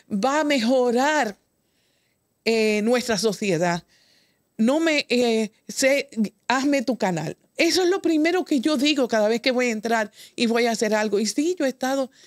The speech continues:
yo he estado, eh, yo no soy una persona que surge ahora de la nada. O sea, yo he estado con la antigua orden dominicana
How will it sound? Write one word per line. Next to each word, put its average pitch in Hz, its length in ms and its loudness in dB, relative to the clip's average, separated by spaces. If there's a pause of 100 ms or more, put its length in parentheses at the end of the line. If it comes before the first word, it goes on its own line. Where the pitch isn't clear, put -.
(320)
yo 214 120 -2
he 254 40 0
estado, 285 340 0
eh, 262 400 -2
yo 240 160 0
no 285 140 0
soy 269 220 0
una 269 140 0
persona 254 380 -2
que 254 120 0
surge 269 420 -2
ahora 254 440 0
de 226 100 -2
la 220 120 -2
nada. 254 500 -6
O - 320 -20
sea, 262 140 2
yo 226 120 0
he 233 40 0
estado 285 300 0
con 277 140 0
la 262 80 0
antigua 262 340 0
orden 269 340 -2
dominicana 254 640 -2